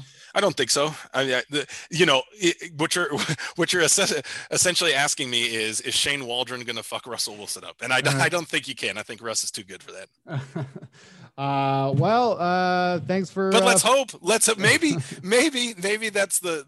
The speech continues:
Speaker 1: the, is that the, uh, the North Star for the Rams <laughs> this season is hoping that Shane Waldron is, uh, uh, poisoned from inside <laughs> the,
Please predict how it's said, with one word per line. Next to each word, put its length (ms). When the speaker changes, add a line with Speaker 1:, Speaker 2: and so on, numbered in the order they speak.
Speaker 1:
the, 280
is 120
that 240
the, 220
uh, 320
the 100
North 260
Star 280
for 160
the 120
Rams 580
<laughs> 140
this 180
season 380
is 120
hoping 300
that 160
Shane 300
Waldron 460
is, 240
uh, 300
uh, 300
poisoned 440
from 280
inside 720
<laughs> 80
the, 400